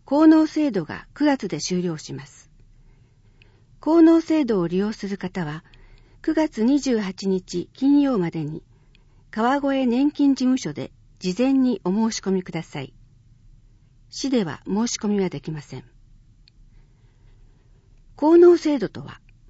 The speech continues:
時効で納めることができなかった国民年金保険料について、平成二十七年十月から平成三十年九月までの三年間に限り、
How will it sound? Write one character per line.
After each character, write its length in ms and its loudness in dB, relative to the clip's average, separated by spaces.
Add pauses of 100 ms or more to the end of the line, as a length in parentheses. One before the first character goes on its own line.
(1080)
時 160 -8
効 300 -2
で 220 -2 (680)
納 280 4
め 80 10
る 80 2
こ 120 -6
と 120 -4
が 100 -6
で 120 -8
き 120 0
な 100 -2
か 120 -10
っ 60 -12 (100)
た 180 -18
国 280 0
民 200 6
年 160 2
金 220 0
保 120 -6
険 260 2
料 140 -2
に 140 -4
つ 140 -12
い 80 -8
て、 260 -16 (640)
平 240 -2
成 260 -2
二 140 2
十 200 -2
七 260 -2
年 300 -6
十 220 -4
月 240 -8
か 140 -14
ら 160 -16 (640)
平 220 0
成 240 -2
三 300 0
十 220 -2
年 260 -4
九 120 -14
月 260 -4
ま 120 -2
で 140 -8
の 180 -12
三 300 0
年 160 4
間 260 -4
に 100 -8
限 280 -14
り、 180 -18